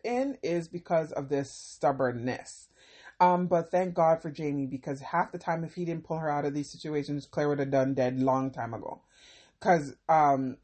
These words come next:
again, because she just feels like she can handle things the way that she chooses to handle them, but,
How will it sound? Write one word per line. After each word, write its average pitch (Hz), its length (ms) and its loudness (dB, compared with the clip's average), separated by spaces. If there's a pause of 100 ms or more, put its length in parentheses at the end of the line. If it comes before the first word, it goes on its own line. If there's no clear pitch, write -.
(180)
again, 170 360 0
because 147 280 -8
she 160 200 -8
just 160 320 -10 (100)
feels 180 260 2
like 147 220 -2
she 170 140 -8
can 165 100 -8
handle 160 320 -2
things 147 360 -4
the 147 80 -4
way 143 360 2
that 131 340 0
she 127 880 -2
chooses 262 340 0
to 175 100 -4
handle 147 240 -2
them, 143 160 0
but, 135 160 0